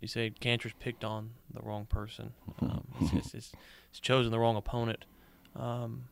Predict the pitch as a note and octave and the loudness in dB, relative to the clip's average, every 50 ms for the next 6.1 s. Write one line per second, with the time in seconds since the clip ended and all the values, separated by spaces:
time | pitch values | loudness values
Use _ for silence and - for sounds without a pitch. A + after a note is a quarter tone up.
0 | - - - _ - _ _ _ - - - _ _ _ _ _ _ _ _ - | -18 -20 -20 _ -20 _ _ _ -20 -20 -20 _ _ _ _ _ _ _ _ -20
1 | _ _ - - _ - B2+ A#2+ - C#3 C3 - A#2 A2+ A2+ A#2+ A#2+ A#2+ A2+ A2 | _ _ -20 -20 _ -4 -4 -4 -2 -4 -4 -4 -4 -4 -2 0 0 0 -2 -2
2 | A2 G#2+ G#2+ - A#2 A#2 A#2 A#2 A#2 A#2 A#2 A#2 A#2 A#2 - - - _ _ _ | -4 -6 -4 -4 -2 0 0 0 0 -2 -2 -6 -8 -10 -12 -18 -20 _ _ _
3 | _ _ _ - _ _ _ - _ - - _ _ _ _ _ _ _ - A#2 | _ _ _ -20 _ _ _ -20 _ -20 -20 _ _ _ _ _ _ _ -10 -6
4 | A2+ A#2+ - - - - - G#2+ G#2 G#2+ A#2+ - - - - _ - _ - A2 | -6 -6 -6 -8 -14 -10 -8 -8 -8 -8 -10 -14 -18 -20 -20 _ -20 _ -8 -8
5 | G#2+ G#2 G#2+ A2 A2+ - - - - C3 - - A2 - - A2 G2+ G2 G#2 G#2 | -6 -6 -6 -8 -10 -10 -14 -16 -20 -16 -12 -12 -12 -8 -6 -4 -4 -2 -4 -6
6 | G#2 | -8